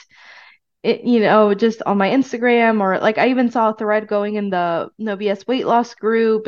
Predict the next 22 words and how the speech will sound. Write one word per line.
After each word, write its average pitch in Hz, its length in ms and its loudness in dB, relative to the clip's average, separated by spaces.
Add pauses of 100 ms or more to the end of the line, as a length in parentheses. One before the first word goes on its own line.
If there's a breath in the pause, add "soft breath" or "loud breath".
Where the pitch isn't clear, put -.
and 190 400 -2
people 240 260 -2
just, 240 220 -2
like, 214 380 0
starting 240 400 2
to 240 80 -2
be 226 100 -2
genuinely 220 640 0
concerned. 220 760 -2 (540 loud breath)
Um, 202 560 2
and, 220 240 2
but 240 140 4
it 240 100 6
all 247 240 6
ma-, 254 260 -2
it'll 254 280 0
all 339 220 4
make 339 200 -2
sense 247 340 -4
in 254 80 -4
a 262 40 0
minute. 196 540 -4